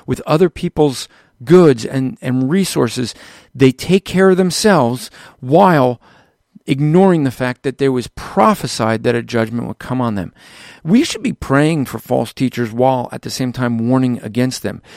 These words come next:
We should not be trying to listen and heed a false teacher, but we do have to be aware that many of them are deceived and deceiving and need our prayers too.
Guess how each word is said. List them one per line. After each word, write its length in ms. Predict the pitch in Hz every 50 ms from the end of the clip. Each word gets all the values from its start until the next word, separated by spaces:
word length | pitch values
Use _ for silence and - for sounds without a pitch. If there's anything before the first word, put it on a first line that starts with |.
| - - - _ _ _ -
We 160 | 147 143 190
should 300 | 220 - - 180 151 135
not 360 | 147 143 160 175 196 208 -
be 140 | - 131 120
trying 360 | - - - 135 127 127 123
to 120 | - - 117
listen 500 | 120 117 123 143 165 - - - 117 110
and 140 | 107 104 107
heed 560 | 107 - - - 180 196 196 165 127 113 - _ -
a 140 | 123 127 - - -
false 300 | - 113 113 104 - -
teacher, 460 | - 117 107 - - - 101 - - - - - - - - - - _ _ -
but 200 | 160 156 147 -
we 280 | - 160 147 151 147 143
do 300 | 135 120 156 185 208 208
have 200 | 185 170 - -
to 60 | 156
be 80 | 151
aware 260 | 151 143 156 170 165 151
that 140 | 139 135
many 260 | 131 135 151 175 180 160
of 80 | 143
them 120 | 127 135 127
are 80 | 123
deceived 600 | 110 113 110 - - 175 170 151 143 127 113 - - _ -
and 440 | - 139 147 147 139 131 123 - - -
deceiving 560 | - 127 120 - - - 160 156 143 123 110 110
and 140 | 113 117
need 300 | 120 131 143 143 120 107 -
our 140 | - 117 104
prayers 560 | - - - - 143 147 131 107 - 92 - -
too. 340 | - - 98 - - -